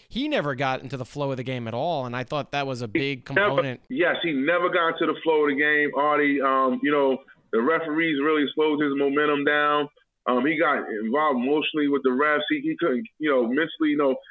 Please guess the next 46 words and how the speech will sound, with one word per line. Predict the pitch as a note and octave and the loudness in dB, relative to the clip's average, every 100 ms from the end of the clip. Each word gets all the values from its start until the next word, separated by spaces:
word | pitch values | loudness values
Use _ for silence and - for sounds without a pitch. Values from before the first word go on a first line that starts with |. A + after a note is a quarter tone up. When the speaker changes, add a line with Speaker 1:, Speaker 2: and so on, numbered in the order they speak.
| - | -6
Speaker 2:
you | E3 | 0
know, | D#3 | 2
eighty-five | E3 G#3+ G#3 F#3 D3+ | 2 2 0 0 0
percent | C#3+ E3+ | -2 0
in | C#3 A#2+ | 0 0
basketball | D3 C#3+ B2+ B2 A2 | 0 0 0 0 2
is | A2+ | 0
mental. | C3+ A2+ G#2 | 0 0 0
Like, | A2+ A#2 | 0 0
once | A#2+ E3 F#3 | 0 -2 -2
you | E3 | -2
lose | D3 C3+ | 0 0
your | C#3 | 2
head, | D3+ A#2 | 2 2
that's | B2+ B2+ | 0 0
it. | C#3+ A#2+ - - - _ A#2 | 0 0 -2 -14 -20 _ -2
And, | A2+ | 0
and | C3 | 0
that's | D#3 F3+ | 0 0
what | F#3 F3 | -2 0
kinda | F3 D#3 | 0 0
happened | D#3+ D#3+ D3+ C3+ | 0 0 0 0
to | |
Ar-, | B2 E3+ E3+ | 2 2 2
Artie. | D3+ F3 B2 A2 A#2+ | 2 2 2 0 0
And, | A#2+ A#2 | 0 0
and, | B2 A2+ B2+ | -2 -2 -2
you | |
know, | C#3 C3 | 0 2
that | D3 F#3 | 2 0
was | - | 0
something | F3+ D3 D3 | -2 0 0
that, | C3 - - | 0 -4 0
that | C#3 B2+ | 2 2
he | D#3+ D3+ | 0 -2
never, | C#3+ E3 D#3 D#3 D3 | 0 0 2 0 2
you | D3 | 2
know, | B2 | 2
he | C#3+ | 2
didn't | F3+ C#3 | 2 0
experience | A#2 - D#3 D3+ D3 | 0 -2 0 2 2
that | B2+ | 2
through | C#3 C3 | 0 2
the | A2+ | 2
year | D#3+ F3 B2 | 2 2 2
by | B2 A#2+ | 0 0